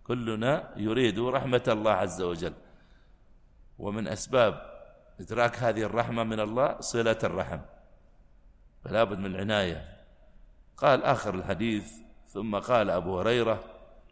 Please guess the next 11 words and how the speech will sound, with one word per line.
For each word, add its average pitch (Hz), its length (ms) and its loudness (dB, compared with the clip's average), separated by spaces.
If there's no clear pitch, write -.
'اقرأوا 101 480 -2
إن 85 100 -6
شئتم، 131 680 -2
فهل 117 180 -2
عسيتم 107 680 -2
إن 110 180 -2
توليتم 95 840 0
أن 127 280 0
تفسدوا 117 580 -2
في 113 100 -2
الأرض 104 360 4